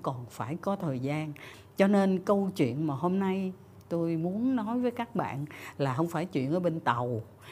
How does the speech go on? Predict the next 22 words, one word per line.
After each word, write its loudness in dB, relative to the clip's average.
mà 2
là -2
chuyện 0
ở -2
Việt 0
Nam. 2
Và 2
câu 2
chuyện 0
những 0
sản -2
phẩm 0
bằng -2
sứ 2
á, -18
nó 0
có 2
cái, 2
ờ, 0
công 6
năng -2
thật 0